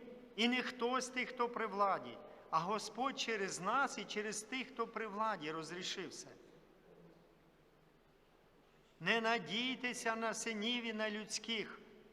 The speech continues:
синів людських. Не надійтеся на синів людських, в них немає спасіння, каже Господь. А це означає, що ми маємо надіятись і молитись, тільки надіятись на Бога.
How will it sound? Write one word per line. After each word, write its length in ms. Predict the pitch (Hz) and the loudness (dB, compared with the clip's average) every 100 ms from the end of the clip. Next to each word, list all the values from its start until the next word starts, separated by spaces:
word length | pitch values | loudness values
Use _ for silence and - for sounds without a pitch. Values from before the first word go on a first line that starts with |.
| - - - - 156 | -20 -20 -20 -18 -6
синів 480 | - 220 220 262 190 | 4 4 6 2 2
людських. 580 | 208 - - 190 - - - - - - - - - - - - - - - - - - - - - | 0 0 0 -2 -2 -12 -18 -20 -20 -20 -20 -20 -20 -20 -20 -20 -20 -20 -20 -20 -20 -20 -20 -16 -2
Не 220 | 185 220 | 2 6
надійтеся 760 | 214 175 190 269 269 233 233 | 6 4 2 2 2 0 0
на 140 | 214 202 | 0 0
синів 420 | - 185 202 233 | 0 0 0 0
людських, 540 | 214 214 - 190 - - | -2 -4 -4 -4 -4 -4
в 40 | |
них 260 | 175 226 - | 2 2 2
немає 500 | 233 214 233 247 240 | 2 4 4 4 2
спасіння, 680 | - 240 233 - 233 147 123 - - - | 0 -2 0 -2 -2 -4 -8 -12 -16 6
каже 380 | 214 226 202 | 8 8 4
Господь. 500 | 220 220 - 226 135 - - - - - - - - - - - - - - - - - - - | 0 -2 -4 -6 -6 -8 -16 -20 -20 -20 -20 -20 -20 -20 -20 -20 -20 -20 -20 -20 -20 -20 -20 0
А 100 | 190 | 0
це 220 | - 262 | 2 2
означає, 520 | 254 240 247 262 262 | 2 2 0 0 0
що 140 | 254 240 | 0 0
ми 120 | 240 | 0
маємо 280 | 240 247 240 | 2 2 2
надіятись 640 | 247 214 254 254 262 247 | 0 0 -2 -2 -2 -2
і 40 | 247 | 0
молитись, 560 | 247 247 254 240 196 | 0 0 0 -2 -4
тільки 480 | - 240 247 247 247 | -4 0 0 0 0
надіятись 640 | 247 240 220 220 214 202 185 | 0 0 0 -4 -4 -6 -4
на 100 | 185 | -6
Бога. 280 | 165 127 | -6 -8